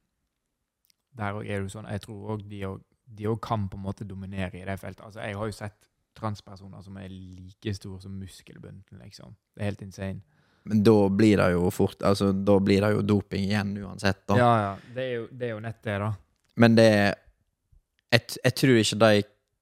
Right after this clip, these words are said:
Speaker 2: casene er et problem, fordi
Speaker 1: Nei.
Speaker 2: at konkurransen er såpass stor allikevel.
Speaker 1: Ja.
Speaker 2: Fordi at advantagen er ikke den samme, men
Speaker 1: Nei.
Speaker 2: førti prosent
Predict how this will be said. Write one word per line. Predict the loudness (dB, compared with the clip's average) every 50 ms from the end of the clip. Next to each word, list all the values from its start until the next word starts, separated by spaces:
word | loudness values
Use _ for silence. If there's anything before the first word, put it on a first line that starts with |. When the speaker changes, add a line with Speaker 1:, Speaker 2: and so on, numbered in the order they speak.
| _ _ _ _ -2
Speaker 2:
casene | 0 2 2 2 2 0 -2 -2 -2 -2
er | -4 -2 -2 -2 -2
et | -4 _ _
problem, | -14 -12 -8 -2 2 2 4 4 2 0 -4 -10 _ _ _
fordi | _ -12 -4 0 2 2
Speaker 1:
Nei. | 4 4
Speaker 2:
at | 2 2 0 -2
konkurransen | -2 -2 0 2 2 2 2 2 0 0 0 0 0 0
er | 0 -2
såpass | -2 -2 -2 -2 -2 -4 -4 -6
stor | -8 -4 -2 -2 -2 -2 -2 -6 _ _
allikevel. | -2 0 0 0 0 0 -2 0 2 4 4 2 2 -2 _ _
Speaker 1:
Ja. | -10 -8 -6 -6 -8 -10 -12
Speaker 2:
Fordi | -6 0 4 4 4
at | 4 2
advantagen | 0 0 2 2 2 2 2 0 -2 -4 -4 -4 -4 0
er | 0 2 2
ikke | 2 0 -2
den | -2 -2
samme, | -2 0 0 2 2 2 2 0 -2 -4
men | -4 -2 2 2 4
Speaker 1:
Nei. | 4 2 0 -2 -8 -14 _ _ _ _ _ _ _ _ _ _ _ _ _ _ _ _ _ _ _ _ _ _ _
Speaker 2:
førti | -20 0 2 2 2 2 0 -10 _ -14 -14 -12
prosent | -8 -4 -4 0 0 0 0 -2 -4 _ _ -20 -20